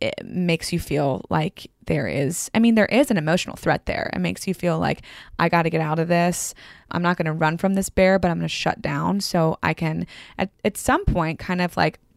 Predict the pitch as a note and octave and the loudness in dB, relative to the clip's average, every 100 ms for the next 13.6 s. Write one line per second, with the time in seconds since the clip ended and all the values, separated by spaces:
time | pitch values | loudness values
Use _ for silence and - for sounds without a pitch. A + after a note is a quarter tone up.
0 | - F#3 F#3 - F3 G3 F#3 E3+ E3 F3 | -2 0 0 2 2 2 2 0 0 0
1 | E3 E3+ - - A3 A#3+ G3 - E3 D#3 | -2 -2 -2 2 4 4 4 4 2 2
2 | - D#3+ D#3 C3 D#3 - F3 G#3 A3+ A#3+ | -2 -2 -2 -4 -4 0 0 2 0 -2
3 | - - - - - - F2+ - A3 A3+ | -6 -16 -18 -4 -2 2 0 2 4 4
4 | G#3+ - E3+ D#3+ - - F3+ F#3 F3 E3+ | 2 4 2 2 0 0 0 0 0 0
5 | - E3 E3+ E3 - - D#2 - - D#3+ | 0 0 0 0 -2 -2 -2 -2 -4 -2
6 | D#3+ F3+ - - D#3+ - - - - - | 0 0 0 -2 -2 -4 -16 -20 -20 -20
7 | _ _ F3+ F3 F3+ F3 F#3 E3+ E3 D#3 | _ _ -2 0 2 0 2 0 -2 -4
8 | D#3 C3+ - F#3+ F#3+ A3 - A3 A3 A3 | -2 -4 0 0 0 -2 2 2 4 2
9 | - A3 - G#3+ G#3+ - G#3 E3 E3+ - | 0 -4 -2 -2 -2 -2 -4 -4 -4 -4
10 | F3 E3+ - F2+ A2 - - D#3+ - - | -4 -4 -4 -2 -2 -2 -2 -4 -6 -18
11 | - - E3 F3 - E3+ - - - - | -20 -4 -2 0 0 -2 -2 -4 -4 -2
12 | - - E3+ D#3+ D#3 - E3+ - F#3 - | -4 -2 -2 0 -2 -4 -8 -6 -10 -2
13 | - - - - - | -2 -2 -6 -8 -8